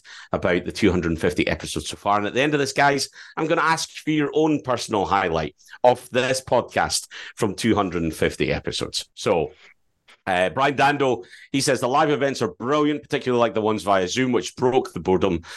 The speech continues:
of lockdown, plus the whiskey prizes from Loch Lomond. Uh,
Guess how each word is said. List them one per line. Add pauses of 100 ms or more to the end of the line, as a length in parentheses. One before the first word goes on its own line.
(320)
of
lockdown, (180)
plus
the
whiskey
prizes
from
Loch
Lomond. (460)
Uh,